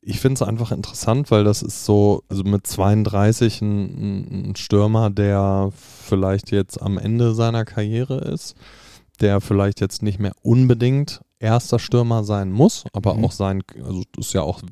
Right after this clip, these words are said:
Speaker 1: sein könnte, hat jetzt in den letzten vier Saisons immer über zehn Tore und immer über fünf Vorlagen, ähm, gesammelt, ist also jemand, der scored. Und, ähm,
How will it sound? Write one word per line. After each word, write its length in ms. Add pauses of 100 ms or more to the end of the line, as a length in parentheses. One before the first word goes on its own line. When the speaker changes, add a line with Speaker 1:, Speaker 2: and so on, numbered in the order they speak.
(100)
Speaker 1:
sein 340
könnte, 500 (520)
hat 180
jetzt 200
in 160
den 100
letzten 480
vier 420
Saisons 600
immer 300
über 280
zehn 360
Tore 720
und 260
immer 380
über 220
fünf 380
Vorlagen, 720 (140)
ähm, 680
gesammelt, 600
ist 240
also 440 (200)
jemand, 360
der 120
scored. 560 (880)
Und, 640
ähm, 800